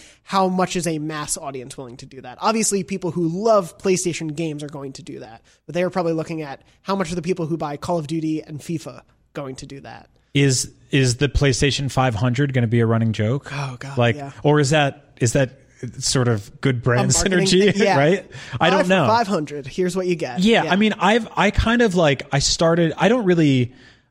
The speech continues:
Speaker 2: I don't, I don't really talk to my wife a lot about, like, significant purchases I make. We're, we generally trust each other with stuff like that.
Speaker 1: Yeah.
Speaker 2: But I did start twenty twenty being like, "This fall is gonna be l-, pretty expensive for me."
Speaker 1: Yeah.
Speaker 2: You know, it's just go-, it's just, that's just the way it is.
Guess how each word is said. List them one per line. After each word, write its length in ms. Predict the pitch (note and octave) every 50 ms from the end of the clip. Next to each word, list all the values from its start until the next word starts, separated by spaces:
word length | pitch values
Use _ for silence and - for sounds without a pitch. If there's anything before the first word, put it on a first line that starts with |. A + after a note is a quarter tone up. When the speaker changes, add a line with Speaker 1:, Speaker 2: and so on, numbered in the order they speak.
| _ _ -
Speaker 2:
I 80 | C#3+ D3+
don't, 160 | E3+ D#3+ -
I 60 | D3
don't 120 | D#3+ F#3
really 220 | F3+ D#3+ D3+ D3+ C3
talk 340 | - - - B2+ B2 A#2+ -
to 80 | - C3
my 400 | B2 A#2+ A#2+ A#2 A#2 A#2 A2+ A2+
wife 420 | A2 B2 A2+ A2+ A2+ A2+ - -
a 40 | -
lot 280 | A2+ A2 A2 A2 A2 A2+
about, 260 | A2 G#2+ A2 A2 -
like, 240 | A2+ A2+ G#2+ - -
significant 600 | - - B2 G#2+ A2 A#2 - - A2 - A2+ A2
purchases 500 | - - A#2 G#2+ - A2+ G2+ - A2 G#2
I 60 | G#2+
make. 220 | G#2 G#2+ G#2+ G#2 -
We're, 140 | C3 B2+ A2
we 200 | A2 C3 B2+ C#3
generally 340 | B2+ C#3+ C3+ C3 B2 A#2 A2+
trust 280 | - - - G#2 - -
each 140 | A2 - -
other 120 | A2 G#2+
with 140 | G2+ G2+ -
stuff 160 | - A2 -
like 100 | G#2 -
that. 280 | - A2 G#2 G2+ - F3+
Speaker 1:
Yeah. 200 | E3 C3 - -
Speaker 2:
But 80 | - D3+
I 40 | D#3+
did 160 | C#3 E3 D#3+
start 280 | - - - D#3 C#3+ B2+
twenty 260 | - - C3 B2+ B2+ A#2
twenty 260 | - B2+ B2 A#2+ A2+
being 260 | G#2 A2+ A2 G#2+ G#2
like, 280 | G#2 G#2 G2+ F#2+ - - - - - - _ -
"This 160 | E3 D#3+ -
fall 180 | - F3 D#3+
is 80 | D3+ -
gonna 160 | - D3+ C3
be 200 | B2 A#2+ A#2 A2
l-, 160 | G#2 A#2 A2 - _ _ _ -
pretty 180 | - C3 A2+
expensive 400 | G#2 - - - F#2+ F2 - F#2
for 120 | - - -
me." 180 | - C#2+ - _ _ -
Speaker 1:
Yeah. 120 | - - -
Speaker 2:
You 80 | - G#2+
know, 120 | G2+ G#2+ A2
it's 140 | A#2+ A#2 -
just 320 | C3+ B2 - - _ _ -
go-, 140 | B2+ A#2 A2+
it's 160 | - B2+ A#2 -
just, 160 | - A#2+ -
that's 220 | - B2 A#2 - -
just 200 | - C#3+ - -
the 80 | D#3+ D#3
way 140 | D3+ D3
it 60 | C3+ B2
is. 360 | A#2+ A2+ A2+ A2 G#2 -